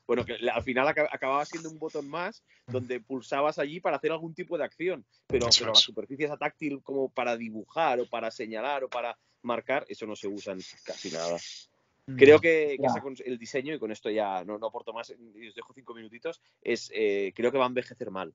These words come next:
Speaker 1: Este primer diseño de P S cinco envejecerá mal. De aquí dentro de unos años veremos esas, esas aletas, ¿no? que has dicho que, que tiene en la parte superior, Cristian, y eso lo veremos en unos años y dirás, "Uf, este diseño es un poco".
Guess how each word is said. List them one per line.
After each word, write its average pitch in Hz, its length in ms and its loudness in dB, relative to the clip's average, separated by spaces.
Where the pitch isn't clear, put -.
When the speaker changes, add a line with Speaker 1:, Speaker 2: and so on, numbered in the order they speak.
Speaker 1:
Este - 200 -6
primer 117 260 -2
diseño 117 360 -4
de 110 100 -4
P 107 80 -12
S 113 140 -12
cinco 120 460 -4
envejecerá 104 640 0
mal. 87 160 -2
De 92 60 0
aquí 104 140 -4
dentro 104 260 -2
de 113 80 4
unos 107 180 -2
años 110 220 -2
veremos 104 320 -2
esas, 113 340 -6
esas - 160 -4
aletas, 117 400 6
¿no? 123 120 0
que 120 80 4
has 104 80 0
dicho 120 240 -2
que, 117 120 -2
que 101 120 -2
tiene 110 180 -2
en 110 80 0
la 107 80 2
parte 104 220 -2
superior, 107 360 0
Cristian, 110 300 -6
y 98 100 2
eso 104 580 2
lo 101 100 -2
veremos 101 280 -2
en 107 80 -8
unos 101 80 -8
años 107 120 -2
y - 20 -2
dirás, 90 180 -4
"Uf, 104 300 -10
este - 200 -10
diseño 92 400 -4
es - 80 -10
un 95 100 -6
poco". 82 380 0